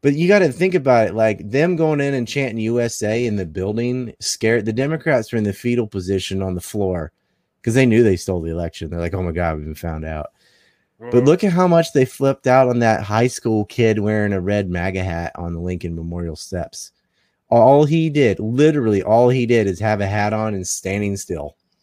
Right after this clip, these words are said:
Speaker 1: And, like, he's smirking. I'm like, he's got a guy two inches from his face banging a drum. He's got some other grown adults yelling and cussing at him and stuff. He has
Speaker 2: So
Speaker 1: to be there 'cause that's where he's meeting his classmates, right?
Speaker 2: Oh, talking about them black Hebrew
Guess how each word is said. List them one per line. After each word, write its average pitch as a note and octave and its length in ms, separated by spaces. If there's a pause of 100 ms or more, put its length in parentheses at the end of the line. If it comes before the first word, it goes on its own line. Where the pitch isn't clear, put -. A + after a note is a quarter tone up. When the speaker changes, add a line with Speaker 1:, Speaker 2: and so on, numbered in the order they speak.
(640)
Speaker 1:
And, A#2 140
like, A#2+ 140
he's G3 240
smirking. F#2+ 640
I'm F#2 80
like, G2+ 240 (1160)
he's A2 200
got C3+ 280
a A#2 40
guy A2+ 720
two C3 160
inches A#2+ 280
from A#2 180
his G2 160
face A#2+ 340
banging G#2+ 320
a F#2 40
drum. F#2+ 380
He's F#2+ 140
got G#2 160
some G#2 200
other A2+ 220
grown G#2 300
adults G2 480
yelling G2+ 320
and F2+ 140
cussing G#2 340
at F#2 140
him F2+ 80
and F2 100
stuff. G2 260 (340)
He G#2 140
has C3 260
Speaker 2:
So D3 80
Speaker 1:
to G2+ 60
be G#2+ 200
there G2 240
'cause F#2 160
that's G2 240
where G2+ 80
he's F#2 120
meeting F#2+ 220
his E2+ 120
classmates, F#2+ 680
right? E2+ 260 (300)
Speaker 2:
Oh, D#3+ 140
talking F#3 180
about D#3+ 140
them D#3 160
black D#3 220
Hebrew D3 340